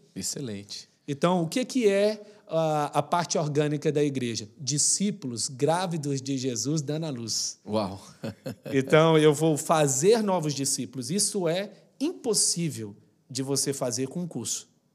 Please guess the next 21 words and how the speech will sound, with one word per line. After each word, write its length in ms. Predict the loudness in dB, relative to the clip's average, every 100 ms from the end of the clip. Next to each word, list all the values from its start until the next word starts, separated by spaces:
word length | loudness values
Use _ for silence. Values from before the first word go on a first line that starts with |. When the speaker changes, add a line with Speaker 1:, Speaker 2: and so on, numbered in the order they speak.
| _ _ _ _ _ _
Speaker 2:
O 120 | -4
que 220 | 0 2 4
é 100 | 4
o 120 | 2
curso? 520 | -2 -8 -4 -6 -8 -18 _ 0
É 60 |
um 180 | 2 2 0
ambiente 580 | -2 -2 -2 -2 -4
onde 140 | -6 -6
você 340 | -4 -2 -2
cria 640 | -6 -6 -4 0 0 0 -4 -16 -6
para 140 | -4
que 80 | -2
aquela 260 | -2 -2 -4
pessoa, 600 | -2 -2 -2 0 2 2
ela 200 | 2 0
não 220 | 0 -2
nasça 480 | -2 -4 -4 -4 -4
e 20 |
fique 300 | -4 -6 -6
exposta 880 | -2 -2 -4 -8 -6 -4 -6 -6 -14